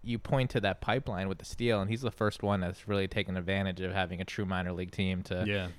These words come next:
Speaker 1: come to the U S, to take your time to grow. The Union gave him two years in the minors to really turn into what he is, and now he's, you know, one of the best players in the team, one of the best goals per minute,
Speaker 2: Yeah.
Speaker 1: uh, ratios in the league. So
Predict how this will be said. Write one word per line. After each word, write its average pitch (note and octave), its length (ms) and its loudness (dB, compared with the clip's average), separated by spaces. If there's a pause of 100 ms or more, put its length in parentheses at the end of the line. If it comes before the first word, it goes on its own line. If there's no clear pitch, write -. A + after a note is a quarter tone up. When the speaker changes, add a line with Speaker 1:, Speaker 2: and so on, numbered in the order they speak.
Speaker 1:
come A2+ 180 4
to A2+ 60 6
the G#2 100 4
U G2+ 200 4
S, G2+ 300 4
to - 120 -16
take A2 300 -4
your A2+ 80 0
time G2+ 360 2
to G2+ 80 0
grow. G2+ 540 4 (220)
The B2+ 100 -4
Union G#2+ 320 2
gave G#2+ 260 4
him G#2 120 2
two - 200 -2
years G#2 600 2 (320)
in G#2+ 100 2
the G#2 60 6
minors G2+ 500 4
to - 180 -4
really G2 240 0
turn G2+ 220 0
into G2+ 200 -2
what G2 120 0
he F#2+ 160 2
is, G#2+ 180 2
and G2 140 2
now G2+ 200 4
he's, G2+ 380 -4
you A2 100 0
know, G2 280 0
one A2 120 -2
of G2+ 60 0
the G2+ 60 -2
best G2+ 200 -2
players G#2 240 0
in G2 60 -2
the G2 80 0
team, A2 340 0
one G2 120 4
of F#2+ 80 2
the G2 60 0
best G#2 280 0
goals G#2 360 2
per G#2 180 -2
minute, G2+ 340 2 (260)
Speaker 2:
Yeah. G2+ 260 -2 (140)
Speaker 1:
uh, G2+ 140 4
ratios G2+ 640 2
in G2 80 -2
the G2 80 0
league. F#2+ 420 -2
So F#2 320 0